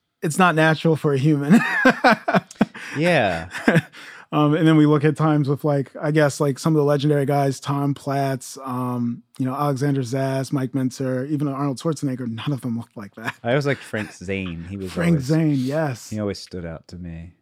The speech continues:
Speaker 1: Yeah, he
Speaker 2: as
Speaker 1: was
Speaker 2: having
Speaker 1: cool.
Speaker 2: a really, something worth emulating as far as a physique goes.
Speaker 1: Absolutely. Um,
Speaker 2: But yes, the distinction, one of the main distinctions between that generation and what you're talking about now is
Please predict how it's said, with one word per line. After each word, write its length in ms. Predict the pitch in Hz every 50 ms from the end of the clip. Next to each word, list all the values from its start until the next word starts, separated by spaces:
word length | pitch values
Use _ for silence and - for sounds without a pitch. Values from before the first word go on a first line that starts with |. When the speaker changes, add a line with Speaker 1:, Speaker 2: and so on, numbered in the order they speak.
| _ - -
Speaker 1:
Yeah, 140 | 135 135 131
he 80 | -
Speaker 2:
as 60 | 113 135
Speaker 1:
was 80 | 143 117
Speaker 2:
having 280 | 101 98 90 92 90
Speaker 1:
cool. 80 | 90 87
Speaker 2:
a 40 | 87
really, 580 | 87 90 95 95 90 90 90 87 85 85 - _ _ _ _ _ _ _ _ _ _ _ _ _ _ _ _ _ _ _ _ _
something 320 | - - 151 143 120 113 104
worth 180 | 101 101 95
emulating 640 | - 76 92 92 87 85 80 78 78 76 76 80 92
as 120 | - - -
far 180 | - 87 85
as 80 | 82 80
a 80 | 82
physique 420 | 76 _ - 82 - - 80 76 _
goes. 360 | - - 82 85 - _ _ _ _ - -
Speaker 1:
Absolutely. 600 | 143 131 123 131 127 123 123 127 120 117 117 120 _ _ _ _ _ _ _ _ _ _ _ -
Um, 460 | 143 131 131 131 131 131 123 117 - _ -
Speaker 2:
But 120 | 113 113
yes, 280 | 143 156 107 85 - -
the 80 | -
distinction, 680 | 117 110 120 110 - 123 120 110 - 113 104 101 98 92 - - - - - - 98 101 107 98
one 180 | 120 139 147 135
of 60 | 117
the 80 | 113
main 200 | 107 120 135 139 123
distinctions 500 | 101 - - 92 87 85 - 90 87 80
between 240 | 80 87 90 87 87
that 180 | 90 90 82
generation 540 | - 95 90 90 87 87 85 - - 90 90
and 80 | 85 85
what 100 | 78 -
you're 120 | 85 80
talking 260 | - - 92 85 76 82
about 140 | 80 76
now 280 | 90 107 110 95 82 80
is 300 | 82 80 76 - - -